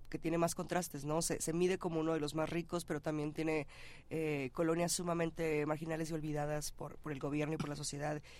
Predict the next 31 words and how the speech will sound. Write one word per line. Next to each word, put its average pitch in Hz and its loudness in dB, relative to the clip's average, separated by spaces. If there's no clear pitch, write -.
y - -6
salen 185 4
de 175 2
ahí 160 2
proyectos, 165 -2
por 156 2
ejemplo, 151 -2
de 143 -2
hip 147 -10
hop 156 -2
increíbles, 139 -4
¿no? 156 -6
O 147 -8
sea, 127 -6
Grupo 151 -4
Alzada 156 0
desde 151 0
ahí, 147 2
y 151 -6
hay 156 -2
un 185 -2
montón 160 -2
de, 160 0
de, - -6
de, - -14
también 165 4
de 175 6
música, 175 2
este, 123 -4
alternativa, 151 0
independiente, 151 0